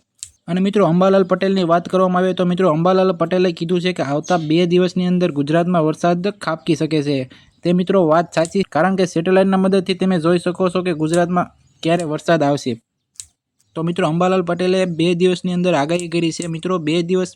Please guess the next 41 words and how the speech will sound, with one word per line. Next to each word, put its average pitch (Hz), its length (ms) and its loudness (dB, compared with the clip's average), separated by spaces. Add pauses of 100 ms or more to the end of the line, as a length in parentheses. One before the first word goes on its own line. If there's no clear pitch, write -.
પછી 185 280 -2
ગુજરાતમાં 175 520 -2
વરસાદ 160 260 -6
થશે, 165 260 -6
મતલબ 165 280 -2
પંદર 170 340 0
થી 180 200 -2
સોળ 175 280 0
તારીખે 170 380 -4
વરસાદ 160 420 -2 (120)
આવશે 156 260 -4
ગુજરાતમાં, 147 480 -4 (120)
તેવું 180 240 4
જણાવે 147 300 0
છે. 165 140 -6 (500)
તે 170 80 -2
મિત્રો 175 280 0
સાચી 160 320 -2
વાત 175 200 2
છે, 175 160 -4
કારણ 175 280 -6
કે 170 100 -2
સેટેલાઇટના 180 520 -6
મદદથી 175 420 -2
તેવું 175 320 2
જ 160 80 -10
જાણવા 170 280 0
મળે 170 220 0
છે 170 160 -4
કે 170 220 -6 (260)
બે 151 200 0
થી 170 140 0
ત્રણ 170 220 -2
દિવસની 175 360 0
અંદર 175 180 -2
ગુજરાતમાં 160 500 -2
વાદળનો 160 380 0
ઘેરાવો 151 400 0 (360)
જામી 156 220 -2
શકે 139 260 -6
છે. 123 220 -8